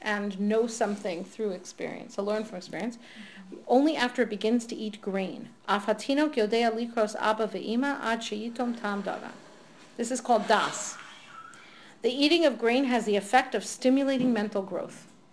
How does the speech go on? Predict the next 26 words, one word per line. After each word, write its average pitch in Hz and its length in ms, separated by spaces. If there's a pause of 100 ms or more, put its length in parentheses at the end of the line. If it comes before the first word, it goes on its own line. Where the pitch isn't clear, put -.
(1160)
Furthermore, 294 560
the 262 100
Gemara 214 320
tells - 360
us 214 480
that 208 140
the 214 120
excrement 254 480
of 214 100
a 202 40
child 196 380
who 202 80
has 196 120
not 220 220
yet 208 200
eaten 320 300
grain 185 320
cereals 190 480
is 202 180
not 208 200
considered 208 440
filth 202 300
in 208 60
the 185 80
halachic 190 480
sense. - 340